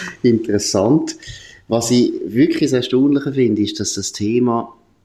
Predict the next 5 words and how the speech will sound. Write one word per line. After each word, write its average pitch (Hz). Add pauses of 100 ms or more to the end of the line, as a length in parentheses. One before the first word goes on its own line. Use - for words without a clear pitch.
(100)
warum 101
eigentlich 104
nur 104
die -
Restaurants 98